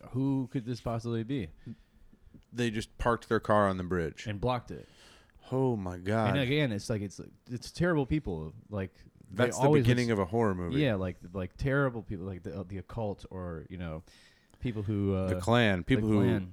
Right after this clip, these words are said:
Speaker 2: hate people.
Speaker 1: It was awesome.
Speaker 2: Oh man,
Speaker 1: I was
Speaker 2: that's
Speaker 1: going
Speaker 2: a
Speaker 1: down there. I was like, "Son, I wanna be a part of a new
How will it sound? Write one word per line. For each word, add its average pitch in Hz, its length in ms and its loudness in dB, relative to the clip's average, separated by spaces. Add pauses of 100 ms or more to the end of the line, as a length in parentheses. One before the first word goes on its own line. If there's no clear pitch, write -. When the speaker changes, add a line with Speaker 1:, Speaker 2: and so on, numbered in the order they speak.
Speaker 2:
hate 113 400 -2
people. 90 440 -2 (520)
Speaker 1:
It 117 100 -6
was 156 160 2
awesome. 123 720 -2 (180)
Speaker 2:
Oh 175 280 4
man, 127 640 2
Speaker 1:
I 123 140 2
was 165 80 6
Speaker 2:
that's - 80 0
Speaker 1:
going 139 120 4
Speaker 2:
a - 20 2
Speaker 1:
down 135 200 4
there. 135 120 2
I 113 80 2
was 110 120 0
like, 104 100 -4
"Son, 160 260 -8
I 160 80 -4
wanna 165 240 -2
be 139 160 0
a 131 60 -2
part 135 240 2
of 107 100 2
a 101 60 -4
new 113 300 0